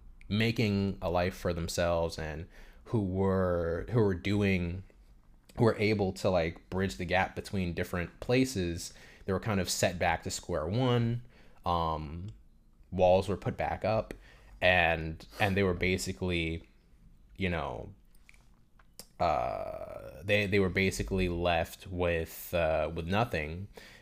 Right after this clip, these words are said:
And, you know, while that's, while that has really kind of nothing to do with the heroes themselves, it's, like, also the heroes couldn't, um, do anything about that,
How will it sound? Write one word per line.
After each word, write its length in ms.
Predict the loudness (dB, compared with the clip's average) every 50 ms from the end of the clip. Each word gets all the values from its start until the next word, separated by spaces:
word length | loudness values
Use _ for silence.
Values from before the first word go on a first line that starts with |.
| -8 -2
And, 400 | 0 2 2 2 2 0 0 2
you 60 | 2
know, 340 | 2 2 0 -2 -4 -6 -8 -8
while 340 | -2 2 6 6 6 6 6
that's, 500 | 4 2 2 2 -2 -4 -6 -8 -12 -14 -18 -20 -20 _ -20 -20 _ -20 -20 _ _ _ -10 -2
while 200 | 2 4 6 8
that 160 | 8 6 6 4
has 320 | 4 4 4 2 0 -4
really 460 | -2 0 0 2 2 0 -2 -4 -8 -18 _ -6
kind 200 | -2 2 2 4
of 100 | 4 2
nothing 420 | 2 2 2 2 2 2 0 0 0
to 80 | -2 -4
do 420 | -8 -8 -6 -4 -2 0 0 0 0
with 240 | 0 0 0 -2
the 80 | -2 -2
heroes 360 | 0 2 2 2 2 2 0
themselves, 600 | -2 -4 -6 -4 -2 -2 0 0 0 0 -2 -4 -6
it's, 120 | -4 -2
like, 140 | -2 0 2
also 320 | 2 2 2 0 -2 -4
the 120 | -2 -4 -6
heroes 800 | -6 -4 0 2 4 4 4 4 2 0 0 -2 -4 -8 -12 -16 -18 -20 -20 -20 -20 -18
couldn't, 380 | -6 -2 -2 0 0 -2 -4 -6 -10 -20 -20 -20 -18 -8 -4
um, 500 | -2 0 0 0 -2 -6 -8 -12 -14 -12 -6
do 160 | -2 -2 0 0
anything 580 | 0 0 -2 -2 -2 -2 -2 -2 -4 -4 -8 -10 -10 -10
about 520 | -10 -8 -6 -4 -2 -2 -2 -2 -4 -4
that, 320 | -2 0 0 0 -2 -4